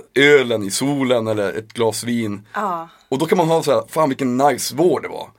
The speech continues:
Speaker 1: Men om man missar den, det fönstret, då,
Speaker 2: Ja.
Speaker 1: då upplever man, då upplever det som att det inte finns någon vår. Helt plötsligt är det
Speaker 2: Nej.
Speaker 1: sommar,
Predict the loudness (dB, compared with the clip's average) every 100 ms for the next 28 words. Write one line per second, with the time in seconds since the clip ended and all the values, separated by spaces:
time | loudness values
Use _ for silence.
0 | _ _ -2 2 2 2 0 0 0 0
1 | -2 -8 -2 0 2 2 2 -2 -4 -6
2 | -2 -2 -2 -2 0 0 -2 -2 -2 -2
3 | -4 -2 -2 -4 -6 -10 -8 -8 -6 -6
4 | -6 -10 -10 -10 -10 -12 -12 -12 -12 _
5 | _ -6 -2 0 4 4 4 2 4 0